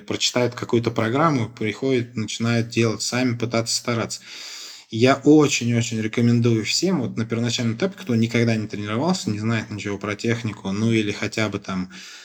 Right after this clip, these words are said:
знает, слышал, но ещё, э, не уверен в том, что он правильно выполняет, всё-таки вначале позаниматься с инструктором, с тренером персональным в зале, для того, чтобы как минимум, да, он показал правильную технику. Потому что здесь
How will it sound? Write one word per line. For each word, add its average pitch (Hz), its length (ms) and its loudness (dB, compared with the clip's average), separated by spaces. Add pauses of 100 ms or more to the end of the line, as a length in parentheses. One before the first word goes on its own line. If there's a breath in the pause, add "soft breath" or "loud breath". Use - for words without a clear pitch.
(200 loud breath)
знает, 110 480 2
слышал, 117 400 2
но 107 240 -2
ещё, 107 500 0
э, 98 580 -6
не 117 220 4
уверен 117 460 4
в - 80 -12
том, 101 160 -8
что - 140 -10
он 101 100 -10
правильно 110 260 -2
выполняет, 135 360 -2
всё-таки - 360 -4
вначале 113 460 0
позаниматься 101 800 -4 (500 loud breath)
с - 140 -12
инструктором, 110 500 -4
с - 80 -8
тренером 110 480 2
персональным 101 800 -4 (340 soft breath)
в 98 160 -10
зале, 107 420 2
для 95 180 -6
того, 101 180 -4
чтобы 110 240 -8
как 92 220 -10
минимум, 104 500 -2
да, 98 140 -4
он 101 100 -6
показал 101 360 -4
правильную 101 300 -2
технику. 92 440 -6
Потому 107 220 -8
что - 160 -8
здесь 135 280 0